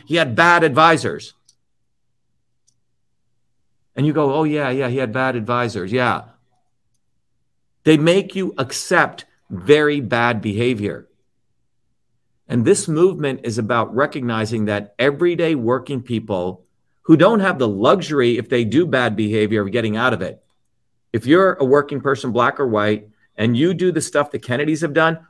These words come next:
you will be in jail for life. You don't have the opportunity to have amazing P R people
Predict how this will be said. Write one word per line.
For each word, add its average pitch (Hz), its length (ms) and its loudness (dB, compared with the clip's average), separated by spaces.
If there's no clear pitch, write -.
you 160 140 0
will 190 80 6
be 175 180 0
in 160 80 0
jail 127 280 2
for 107 180 -4
life. 95 380 -6
You 156 160 4
don't 202 200 4
have 160 260 2
the 139 140 2
opportunity 143 640 -2
to 120 60 -2
have 120 260 -2
amazing 147 600 0
P 151 220 -2
R 143 180 4
people 123 640 -2